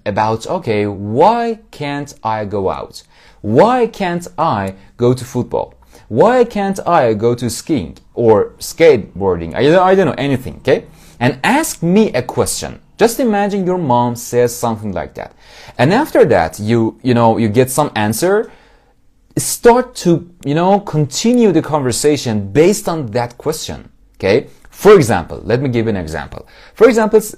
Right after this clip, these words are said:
uh, imagine that, you know, your mom says, "Okay, uh,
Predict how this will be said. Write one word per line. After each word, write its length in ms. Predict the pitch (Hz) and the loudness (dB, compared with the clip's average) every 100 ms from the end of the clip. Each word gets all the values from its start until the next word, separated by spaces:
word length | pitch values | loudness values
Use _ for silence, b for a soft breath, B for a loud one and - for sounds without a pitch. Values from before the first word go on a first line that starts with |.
| - | -4
uh, 120 | 123 120 | -2 -2
imagine 420 | 123 135 131 123 | 0 0 -2 0
that, 320 | 123 120 - - | 0 0 -4 -6
you 100 | 113 | -2
know, 340 | 113 113 - | 0 0 2
your 180 | 127 113 | 4 4
mom 240 | 107 104 | 4 -2
says, 420 | 110 123 131 131 - b b | -2 0 0 -2 -8 b b
"Okay, 340 | 139 156 139 143 139 - | 0 2 2 2 -2 -6
uh, 520 | 107 104 101 101 101 | -4 -2 -2 -4 -6